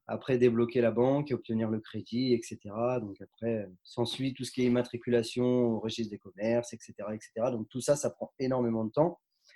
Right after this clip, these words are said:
Et une fois que tout ça est réglé, bah après, bien sûr,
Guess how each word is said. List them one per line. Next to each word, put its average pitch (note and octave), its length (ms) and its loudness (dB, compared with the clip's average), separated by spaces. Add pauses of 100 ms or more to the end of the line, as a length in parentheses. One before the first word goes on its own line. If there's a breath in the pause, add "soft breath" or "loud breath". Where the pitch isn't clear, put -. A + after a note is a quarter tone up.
(420 soft breath)
Et A#2+ 80 2
une B2 140 6
fois D3+ 280 6
que B2+ 1000 8
tout D3+ 340 2
ça C3+ 340 2
est A#2+ 140 8
réglé, A#2+ 400 4
bah A2+ 180 4
après, C3 220 -6
bien A2 140 -2
sûr, - 180 -8